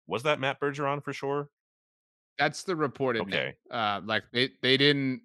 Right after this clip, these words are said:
Speaker 2: admit that, but that is the reported name.
Speaker 1: And I think what bothered me about this, like, the process making selection, if I was interested in the Cowboys' best interests, which I'm not, uh, was that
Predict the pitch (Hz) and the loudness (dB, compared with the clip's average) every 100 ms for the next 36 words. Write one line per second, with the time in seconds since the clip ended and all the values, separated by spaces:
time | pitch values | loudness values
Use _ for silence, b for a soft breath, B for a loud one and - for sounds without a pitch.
0 | - 113 95 113 - 135 127 101 107 107 | -6 -4 -2 -2 8 8 8 0 -4 -2
1 | 104 104 98 92 98 85 78 135 135 127 | -4 -6 -6 -8 -8 -6 2 4 4 2
2 | 120 202 220 175 123 131 123 101 92 87 | 2 0 2 2 4 4 2 0 -2 -2
3 | 87 - 95 92 90 87 - _ _ 85 | -4 -6 -2 0 2 0 -2 _ _ -18
4 | 82 101 - - 95 87 - - - 110 | -8 -8 -8 -6 -6 -4 -8 -10 -4 -2
5 | - 101 90 87 85 80 82 - 78 80 | -2 -4 -6 -4 -6 -6 -10 -8 -8 -6
6 | - 71 71 92 90 92 85 - 95 - | -8 -10 -6 0 0 0 -4 -8 -8 -8
7 | 82 85 85 80 87 80 78 90 82 82 | -10 -6 -6 -6 -10 -8 -4 -4 -2 -6
8 | - 73 - 69 - 78 - - 71 69 | -4 -8 -6 -16 -14 -14 -16 -16 -14 -8
9 | 76 67 - b b b 85 90 87 107 | -6 -6 -8 b b b -2 0 0 -2
10 | 101 98 98 | 0 2 2